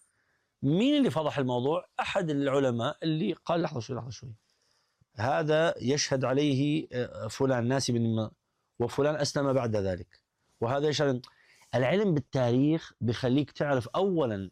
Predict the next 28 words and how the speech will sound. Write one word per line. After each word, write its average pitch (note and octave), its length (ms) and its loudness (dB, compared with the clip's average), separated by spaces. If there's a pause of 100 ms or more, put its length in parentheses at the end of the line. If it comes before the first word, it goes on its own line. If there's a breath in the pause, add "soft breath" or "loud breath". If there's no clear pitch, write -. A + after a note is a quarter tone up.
أنت D3 260 0
تستفيد B2+ 720 -2
أنت A#2+ 200 0
لتثبيت G#2+ 480 -2
ما A#2+ 200 2
لديك، D#3+ 380 0 (560)
وبعد E3 400 0
ذلك E3+ 720 0
لل-، B2+ 340 2
للحجة B2+ 400 0
مع B2 140 0
المقابل. A2 580 0 (720 loud breath)
"يا A#3 140 2
أهل A#3+ 160 2
الكتاب، F3 420 2
لم A3+ 200 2
تحاجون D3+ 520 0
في C3 220 2
إبراهيم A2+ 480 2 (420 soft breath)
وما G#3+ 340 2
أنزلت A3 340 2
التوراة F3 400 2
والإنجيل E3+ 440 4
إلا B3+ 420 4
من E3 200 4
بعده، C3+ 440 2 (100)
أفلا C3+ 300 0
تعقلون؟" A2+ 640 -4